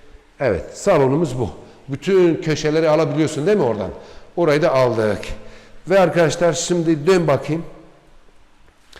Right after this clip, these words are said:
Şimdi bazen evlerde insanlar ister. Burada bir tane dolap konulabilir.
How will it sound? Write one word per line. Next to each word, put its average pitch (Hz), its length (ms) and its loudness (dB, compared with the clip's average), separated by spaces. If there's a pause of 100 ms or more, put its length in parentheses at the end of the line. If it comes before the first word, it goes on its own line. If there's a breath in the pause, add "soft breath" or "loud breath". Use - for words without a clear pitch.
(240 loud breath)
Şimdi 151 280 -4
bazen 151 420 2
evlerde 139 500 0
insanlar 143 460 -2
ister. 113 400 -4
Burada 139 280 -2
bir 139 40 -4
tane 127 360 -4
dolap 139 320 0
konulabilir. 139 680 -2